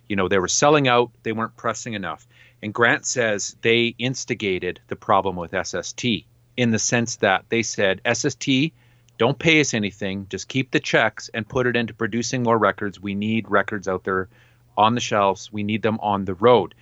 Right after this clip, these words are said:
So Grant is kind of blaming himself for the problem with S S T, you know, not paying bands. And then when the, the interviewer says, "Why did you stay on S S T for the Intolerance record?" And he says, "Well, at the time, S S T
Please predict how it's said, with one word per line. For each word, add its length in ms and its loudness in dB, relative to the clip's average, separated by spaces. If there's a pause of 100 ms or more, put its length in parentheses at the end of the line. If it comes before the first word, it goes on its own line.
(120)
So 220 4
Grant 340 2
is 100 -6
kind 220 -6
of 80 -6
blaming 460 0
himself 440 -4
for 80 -6
the 100 0
problem 640 0 (300)
with 180 -2
S 240 0
S 100 -8
T, 160 -6
you 180 -2
know, 120 -4
not 240 -2
paying 260 0
bands. 400 -2 (240)
And 160 0
then 220 6
when 240 0 (240)
the, 280 2
the 140 -4
interviewer 420 0
says, 340 -2 (440)
"Why 300 4
did 120 2
you 120 -6
stay 240 -4
on 160 -2
S 180 -6
S 160 -8
T 380 -4 (100)
for 200 4
the 100 2
Intolerance 560 0
record?" 320 0
And 100 -6
he 60 -6
says, 420 2 (300)
"Well, 120 2
at 180 2
the 80 -2
time, 520 0 (560)
S 180 0
S 140 -6
T 400 -6